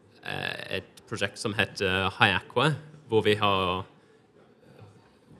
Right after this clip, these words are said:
prøvd å forstå hvilke, ehm, fartøy innen i havbruk og fiskerinæringer, ehm, fordi de alle har så veldig ulike energibehov og driftsmønster. Så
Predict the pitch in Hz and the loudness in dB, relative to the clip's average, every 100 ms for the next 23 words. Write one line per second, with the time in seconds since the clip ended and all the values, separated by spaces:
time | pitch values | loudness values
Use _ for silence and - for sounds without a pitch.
0 | _ - 123 117 113 107 98 98 - - | _ 2 4 4 2 2 4 2 -4 -14
1 | - - - - - - 139 - 117 107 | -20 -20 -20 -20 -18 -6 -4 0 0 2
2 | 120 110 - - 107 98 90 104 107 - | 0 0 -12 -2 2 2 0 -2 -8 -18
3 | - 104 101 92 90 92 - - 107 90 | -20 -8 -4 -4 -6 -10 -8 2 2 2
4 | - 131 151 135 - - - - - 107 | 0 0 0 -4 -14 -20 -20 -14 -4 0
5 | 101 98 95 98 98 95 - 90 - - | 2 4 2 4 2 2 -4 -6 -6 -8
6 | 107 90 90 90 - 113 - 98 92 85 | -4 0 0 -2 -6 -12 -4 -2 -2 -2
7 | 82 87 110 143 127 - - 107 101 101 | -4 -2 -4 -4 -8 -18 -10 -4 -4 -6
8 | - 113 107 113 107 110 107 107 107 107 | -4 -4 -2 -4 -4 -2 -2 -2 -4 -2
9 | 107 104 104 104 123 113 107 185 101 90 | -2 -2 -8 -10 -8 -4 -4 -2 -2 -2
10 | 92 110 104 98 95 98 - 127 143 165 | -2 -6 -10 -10 -10 -8 -6 -6 -6 -4
11 | 113 110 113 - - 80 - - 151 - | -6 -4 -8 -8 -14 -14 -8 -4 -4 -4
12 | - - - - - 110 101 98 104 | -20 -20 -20 -18 -2 2 2 2 -2